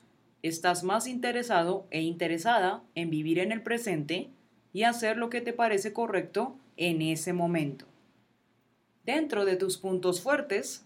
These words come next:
podemos destacar tu optimismo. Eres muy dado,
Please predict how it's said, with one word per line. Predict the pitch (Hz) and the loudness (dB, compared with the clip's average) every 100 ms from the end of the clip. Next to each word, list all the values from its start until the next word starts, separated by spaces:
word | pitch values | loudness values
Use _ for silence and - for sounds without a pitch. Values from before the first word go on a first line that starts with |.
| _ | _
podemos | 208 196 208 233 | 2 4 2 0
destacar | 214 208 185 175 180 180 | -2 0 -2 2 2 4
tu | 185 | 2
optimismo. | 175 175 175 190 240 151 143 - - _ - | 2 0 -2 0 -2 -4 -8 -10 -20 _ 2
Eres | 202 233 240 | 2 4 0
muy | 247 254 | -2 -2
dado, | 196 170 156 196 | 2 4 4 0